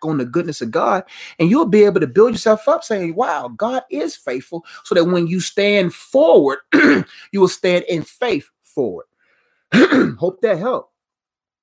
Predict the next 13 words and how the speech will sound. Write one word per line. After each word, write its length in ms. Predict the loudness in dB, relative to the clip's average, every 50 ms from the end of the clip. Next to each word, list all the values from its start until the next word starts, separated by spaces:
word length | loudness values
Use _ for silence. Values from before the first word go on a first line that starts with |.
| _ _ _ _ _ _ _ _ _ _ _ _ -6
Um, 360 | -4 -2 -2 -2 -4 -4 0 0
it 120 | 0 2
takes 180 | 2 0 0 0
time 260 | -4 -6 -4 -4 -4
to 40 | -6
trust 320 | -6 -6 -6 -6 -6 -6
God. 300 | -8 -8 -6 -6 -8 -10 -14 _ _ _ -4
It 160 | -4 -4 -2
takes 240 | 0 -2 -2 -2 -2
time 300 | -12 -8 -6 -4 -4 -4
to 60 | -4
trust 300 | -6 -6 -6 -6 -6 -6 -8
anybody. 520 | -8 -6 -6 -6 -6 -6 -8 -8 -12 -18